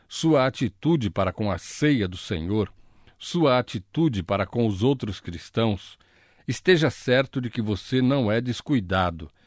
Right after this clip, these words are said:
irreverente, indiferente, agradando o pecado, não se arrependendo, zombando, tudo isso. E quando você se examinar, então coma o pão e beba o cálice.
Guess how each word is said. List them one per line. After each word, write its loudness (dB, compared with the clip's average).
irreverente, 2
indiferente, 0
agradando 2
o 0
pecado, -2
não 6
se 0
arrependendo, 0
zombando, 4
tudo 0
isso. -2
E -2
quando 4
você 2
se -4
examinar, 0
então 2
coma 4
o 2
pão 2
e 2
beba 4
o 2
cálice. -4